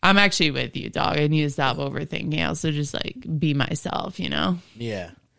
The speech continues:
Speaker 2: Say something right now you haven't said to anyone before.
Speaker 1: Like a secret? I'm
Speaker 2: Yeah,
Speaker 1: trying to
Speaker 2: sure.
Speaker 1: think.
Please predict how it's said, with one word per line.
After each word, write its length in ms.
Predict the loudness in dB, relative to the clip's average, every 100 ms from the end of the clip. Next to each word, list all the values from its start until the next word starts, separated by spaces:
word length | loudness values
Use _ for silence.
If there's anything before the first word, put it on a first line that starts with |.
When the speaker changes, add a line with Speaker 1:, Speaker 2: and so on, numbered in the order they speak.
| _ _
Speaker 2:
Say 200 | -6 -4
something 300 | -2 -2 0
right 160 | 0
now 180 | 2 2
you 120 | 2
haven't 260 | 2 -2 -4
said 360 | -6 -6 -6 -10 -20 _ -10
to 120 | -8
anyone 280 | -6 -8 -10
before. 380 | -12 -12 -14 -16 _ _ _ _ _ _
Speaker 1:
Like 120 | -8
a 60 | -8
secret? 640 | -8 -8 -8 -2 2 2
I'm 160 | 4 4
Speaker 2:
Yeah, 80 | 6
Speaker 1:
trying 140 | 6
to 100 | 6
Speaker 2:
sure. 80 | 4
Speaker 1:
think. 380 | 2 2 0 -4